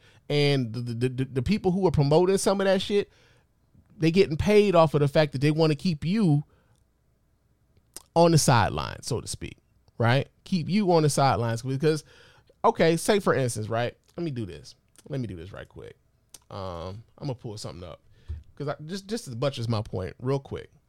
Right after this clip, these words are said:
Uh, let me see. Uh, let's see, YouTube, and then we gonna go 'cause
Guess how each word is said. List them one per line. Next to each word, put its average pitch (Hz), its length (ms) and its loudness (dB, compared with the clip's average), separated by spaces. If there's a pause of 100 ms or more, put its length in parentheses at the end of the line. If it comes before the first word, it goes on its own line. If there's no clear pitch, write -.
(240)
Uh, 110 460 -10
let 104 100 -12
me 107 120 -14
see. 78 500 -18
Uh, 73 480 -18
let's 90 140 -18
see, - 100 -20 (160)
YouTube, 139 800 -10 (640)
and 87 100 -10
then 95 200 -8
we 92 100 -12
gonna 101 240 -16
go 82 320 -16
'cause - 140 -16